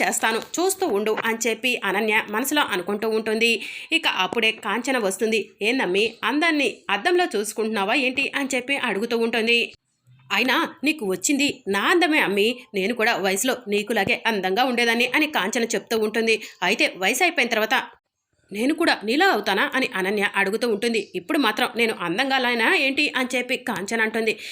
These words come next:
ఇక అప్పుడే, "అమ్మీ, ఏంది నీ చెంప ఎరుపెక్కింది, ఏమైంది, ఎవరైనా కొట్టారా ఏంటి?" అని చెప్పి కాంచన అడుగుతూ ఉంటుంది. ఈ అనన్యను కొట్టే దమ్ము ధైర్యం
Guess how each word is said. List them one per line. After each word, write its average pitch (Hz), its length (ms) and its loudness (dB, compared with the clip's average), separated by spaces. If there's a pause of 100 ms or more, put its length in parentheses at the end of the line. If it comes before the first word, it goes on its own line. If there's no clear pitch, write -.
(180)
ఇక 311 120 0
అప్పుడే, 214 480 0 (180)
"అమ్మీ, 202 340 0 (120)
ఏంది 269 380 2 (140)
నీ 240 220 -4
చెంప 175 140 -4 (200)
ఎరుపెక్కింది, 302 800 0
ఏమైంది, 311 520 2
ఎవరైనా 233 300 0
కొట్టారా 208 400 0
ఏంటి?" 285 400 0
అని 247 200 0
చెప్పి 269 440 0
కాంచన 226 340 0
అడుగుతూ 226 480 -2
ఉంటుంది. 226 480 0 (360)
ఈ 277 220 -4
అనన్యను 269 380 0
కొట్టే 233 340 -2
దమ్ము 208 360 0
ధైర్యం 202 400 0